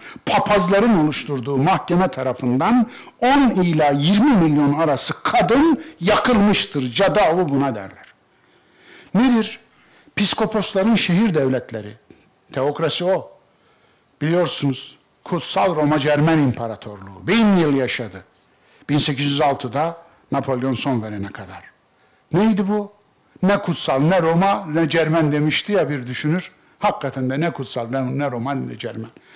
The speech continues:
Nedir peki bu Kutsal Roma Cermen İmparatorluğu? Piskoposların, papasların yönettiği şehir devletleri. Nasıl oluyor buralarda yönetim? E, papazlar şehir devleti yönetirse nasıl olacak?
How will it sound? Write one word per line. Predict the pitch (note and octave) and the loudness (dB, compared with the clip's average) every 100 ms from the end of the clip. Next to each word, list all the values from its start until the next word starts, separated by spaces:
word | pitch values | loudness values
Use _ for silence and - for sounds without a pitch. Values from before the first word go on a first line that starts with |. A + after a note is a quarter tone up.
| - - | -10 0
Nedir | B3 A#3 F#3 | 2 2 0
peki | D3 - D3+ | -2 -2 -4
bu | C3+ | -4
Kutsal | - - D#3+ | -8 -4 -2
Roma | C#3 C#3 | 0 0
Cermen | C3 C3+ C3 B2+ | 0 0 0 0
İmparatorluğu? | A2 A#2+ A#2 B2+ A#2 F3 A3 - - - | -2 -8 -8 -10 -10 -10 -12 -16 -20 -6
Piskoposların, | - A#3 - G3 - G3 E3+ F#3 A#3+ | -2 -2 -2 -4 -2 -2 0 2 2
papasların | - G3 G3+ G3 - G3 G#3+ F#3+ | 0 -2 -2 -2 0 2 4 2
yönettiği | D3 D3+ C#3+ - F#3+ B3 B3 | 2 0 -2 -6 0 2 2
şehir | - G3 A3+ B2 | 2 2 2 0
devletleri. | G#2+ F#2 - - - _ _ _ _ - _ _ _ _ _ _ _ _ - | -6 -10 -18 -20 -20 _ _ _ _ -20 _ _ _ _ _ _ _ _ -4
Nasıl | E3+ A3 - A3 | 0 2 2 2
oluyor | D3 C3 B2 A#2+ | 0 -2 -4 -6
buralarda | A#2+ A#2 A#2+ A2+ A#2+ | -8 -6 -6 -6 -6
yönetim? | A#2 B2 B2 A3 C#4 C4 - _ _ _ _ _ | -6 -6 -2 0 2 0 -6 _ _ _ _ _
E, | - | -12
papazlar | - C3+ B2+ G2+ A#2 A2+ - _ _ _ - | -10 -10 -8 -8 -8 -10 -12 _ _ _ -4
şehir | - C#3+ F3+ C3 | -2 0 0 0
devleti | A#2+ A#2 - | -4 -6 -6
yönetirse | A#2 A#2 A#2+ A#2 B2+ A#2 | -4 -4 -6 -8 -6 -2
nasıl | A3 - - | -2 -2 -6
olacak? | F2+ F2+ - | -12 -18 -20